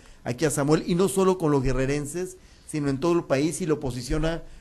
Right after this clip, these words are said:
como un jefe de Estado preocupado por una situación de esa envergadura.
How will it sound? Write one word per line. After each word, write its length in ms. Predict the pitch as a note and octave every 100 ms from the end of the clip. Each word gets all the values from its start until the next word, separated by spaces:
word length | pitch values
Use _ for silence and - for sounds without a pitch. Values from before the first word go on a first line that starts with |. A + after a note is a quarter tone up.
| -
como 200 | B2 C#3
un 100 | E3
jefe 380 | C#3 E3 D#3+ D#3
de 100 | B2
Estado 480 | B2 - E3 D#3+ D#3
preocupado 720 | B2 B2 A#2+ C#3+ C#3+ D#3 D#3 - - -
por 160 | B2+ D3+
una 220 | D#3+ C3+
situación 500 | C#3 B2 B2 D3+ D3
de 140 | C3
esa 340 | C#3+ D3+ C#3+ -
envergadura. 720 | C#3 B2 A2+ A2 G#2+ A2 G#2+